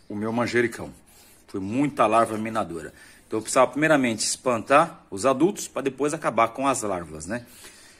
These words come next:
É, então os adultos eu espantei com essa solução aqui, eu queria dividir com vocês, tá?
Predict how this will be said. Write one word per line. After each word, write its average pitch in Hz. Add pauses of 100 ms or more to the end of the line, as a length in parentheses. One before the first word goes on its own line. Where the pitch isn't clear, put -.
(220)
É, 92
então 120
os 113
adultos 117
eu 120
espantei 120
com 117
essa 107
solução 127
aqui, 139
eu 127
queria 110
dividir 110
com 135
vocês, -
tá? 110